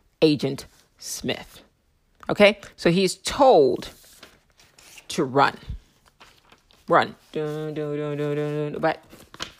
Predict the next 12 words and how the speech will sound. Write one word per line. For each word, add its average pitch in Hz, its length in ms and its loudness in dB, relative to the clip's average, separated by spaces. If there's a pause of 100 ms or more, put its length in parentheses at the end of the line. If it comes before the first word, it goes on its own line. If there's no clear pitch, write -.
(140)
now 185 340 4
he 170 100 2
believes 151 520 0
that 151 120 -6
he 139 120 -8
is 127 100 -8
a 131 60 -6
chosen 196 440 -2
one. - 240 -18 (1800)
So - 140 -4
he 170 120 0
be-, 156 280 2